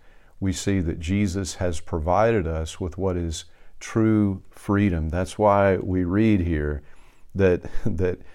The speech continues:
the truth i-, will set us free, that we will be free indeed in him. So if the Son sets you free, verse thirty-six says, you are truly free or free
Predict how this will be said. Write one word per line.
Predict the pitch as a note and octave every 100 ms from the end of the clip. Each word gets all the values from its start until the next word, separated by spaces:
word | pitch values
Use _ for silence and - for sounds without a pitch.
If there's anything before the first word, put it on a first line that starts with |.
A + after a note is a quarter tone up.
| - - - -
the | F#2+
truth | - - A#2+ A2
i-, | G#2 F2+ -
will | F#2+ F2+ F2
set | - G#2
us | F2 -
free, | - A2+ A2 A2
that | F2 E2+
we | G2
will | G#2+ F#2+
be | E2+ D#2+
free | - G#2+ G#2+ F#2+
indeed | E2 G2 G#2 G2+ G2 F2
in | - F#2+ F#2+
him. | F2+ F2 E2+ E2 - -
So | - F#2+
if | F#2 F#2
the | - E2+
Son | - A2 A2+
sets | G#2 A2 G#2 -
you | G#2+
free, | G2 - G2 F2 D#2+
verse | D2+ E2 E2 -
thirty-six | F#2+ F2+ E2+ - F2 -
says, | E2 D#2+ E2 - - -
you | F#2+ F#2+
are | E2+
truly | D#2 - A#2 A2 G#2
free | - F2 D#2+ D#2
or | D#2 D2+
free | - G2+ F#2+ F#2 E2+